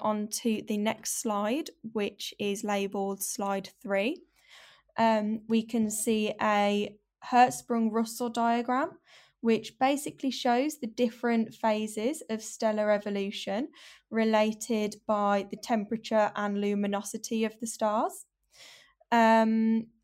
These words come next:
and this is a slide with an animation on. So if you, um, click the, um, spacebar or arrow or whatever you click to make the presentation go to the next slide,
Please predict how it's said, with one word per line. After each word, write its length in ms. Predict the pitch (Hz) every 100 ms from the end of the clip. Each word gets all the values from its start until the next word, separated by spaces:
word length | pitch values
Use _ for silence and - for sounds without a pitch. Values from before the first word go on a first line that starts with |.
| _
and 380 | 220 220 220 220 220
this 400 | 240 262 - -
is 260 | 240 240 226 226
a 180 | 220
slide 460 | 220 - 226 214 208
with 180 | 214 208
an 140 | 214
animation 580 | 208 208 208 208 208 220
on. 160 | 214 269
So 180 | -
if 200 | 233 226
you, 320 | 226 220 214 214
um, 340 | 214 214 208 - - -
click 480 | - 254 240 - -
the, 520 | 226 220 208 208 208 -
um, 600 | 220 202 202 202 196 196 - _ _
spacebar 680 | - - 233 226 220 214 -
or 500 | 196 190 190 185 - 208
arrow 260 | 196 196
or 60 | 190
whatever 360 | 196 196 196
you 340 | 190 196 190 185
click 300 | - 208 -
to 200 | - 196
make 160 | 196 -
the 80 | 208
presentation 600 | 202 196 202 196 - 190
go 200 | 196 190
to 120 | -
the 80 | 196
next 260 | 190 -
slide, 340 | 202 202 247